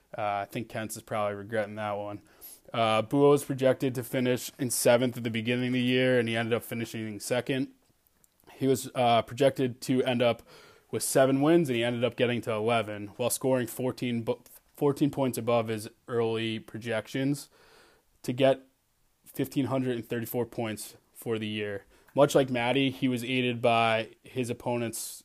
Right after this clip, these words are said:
scoring a hundred forty-six points less than they were projected over the year, which was good for third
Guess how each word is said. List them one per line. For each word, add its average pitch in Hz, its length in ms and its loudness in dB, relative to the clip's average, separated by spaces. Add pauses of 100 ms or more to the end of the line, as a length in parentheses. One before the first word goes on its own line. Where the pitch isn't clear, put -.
scoring 123 400 -2
a 107 40 -4
hundred 127 320 -4
forty-six 120 600 -6
points 117 400 -6
less 113 480 -4 (500)
than 117 140 -6
they 117 100 0
were 110 80 0
projected 117 760 -2
over 113 540 -2 (240)
the 113 100 -10
year, 117 420 -6 (360)
which 110 220 -8
was 107 100 -8
good 113 220 -6
for 117 100 -6
third 110 460 -4